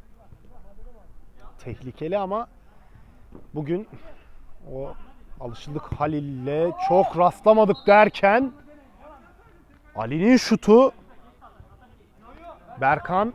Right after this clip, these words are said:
köşeden topu kornere çıkardı, çeldi. Şimdi korneri kullandı. Metropolispor Faruk arka direkte.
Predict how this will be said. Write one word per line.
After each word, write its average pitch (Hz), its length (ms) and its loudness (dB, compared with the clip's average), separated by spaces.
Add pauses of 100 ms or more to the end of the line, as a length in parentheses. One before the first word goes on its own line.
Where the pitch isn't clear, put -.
(400)
köşeden 151 540 -4
topu 202 340 -4
kornere 233 420 2
çıkardı, 160 480 -2
çeldi. 170 460 -4 (1000)
Şimdi 165 280 -4
korneri 190 380 0
kullandı. 180 500 0
Metropolispor 196 580 -2
Faruk 214 420 4
arka 208 340 4
direkte. 247 600 6